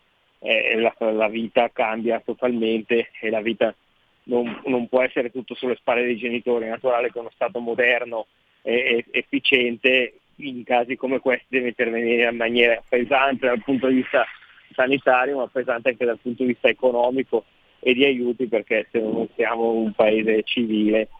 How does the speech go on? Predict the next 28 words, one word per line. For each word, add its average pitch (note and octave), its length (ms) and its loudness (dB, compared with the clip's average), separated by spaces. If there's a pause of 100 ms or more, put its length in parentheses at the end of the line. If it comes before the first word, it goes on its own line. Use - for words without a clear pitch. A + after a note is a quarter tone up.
(240)
poi D3 240 2
a B2+ 180 -6
parole C3 760 -2
è - 120 -10
più B2 180 -12
facile, C3 640 -2 (180)
nella B2+ 320 0
praticità A#2 840 -4
invece A#2 280 -8
bisogna A#2 400 -4
capire A2+ 460 -2
cosa, A2+ 380 -2 (440)
eh, A2+ 460 -2
e, - 80 4
e C3 240 0
cosa C3 280 2
bisogna A#2 400 -6
fare B2 240 0
poi A#2+ 200 -4
nel A#2+ 200 -4
pratico, B2 460 -2
nella A#2 240 0
realtà. A#2 640 -2 (380)
Ribadisco, B2+ 600 -2
io, A#2+ 300 0
noi B2 200 0
faremo B2 500 0 (320)
un, B2 440 -2